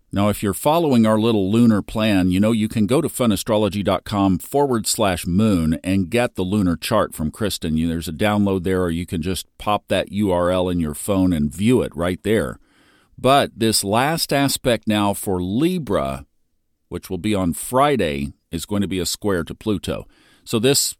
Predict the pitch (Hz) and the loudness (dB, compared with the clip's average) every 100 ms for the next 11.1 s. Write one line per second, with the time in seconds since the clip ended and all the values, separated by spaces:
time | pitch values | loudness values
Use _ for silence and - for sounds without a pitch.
0 | - 101 123 151 123 104 82 80 - - | -10 -2 0 0 2 2 0 -4 -10 -2
1 | 120 113 90 69 - 82 85 98 95 76 | 2 4 2 -6 -8 -8 -4 0 0 0
2 | 69 - 87 73 90 80 90 120 160 156 | -4 -4 -4 -2 -4 -4 -4 -2 0 0
3 | 123 113 90 117 92 78 - 135 147 139 | 2 0 0 0 0 0 -2 -2 2 2
4 | 117 107 117 123 107 92 - 110 101 90 | 2 2 2 2 -2 -2 0 0 0 -2
5 | 95 92 - 95 82 - _ 107 113 95 | 0 0 -2 -4 -4 -8 _ 0 2 2
6 | 87 - - 170 135 80 78 _ _ _ | -2 -8 -6 0 0 0 -2 _ _ _
7 | _ - 92 - 113 107 95 95 90 - | _ -12 -8 -2 2 2 2 0 0 -2
8 | - 127 - 92 82 78 - 117 98 78 | 0 0 0 -2 -2 -2 -4 -2 -4 -4
9 | 117 110 87 - 90 90 87 92 98 92 | -2 0 0 -4 -6 -4 -4 -2 0 -2
10 | 90 82 85 95 - 80 87 120 107 87 | -2 -2 -2 -4 -4 -6 0 2 2 0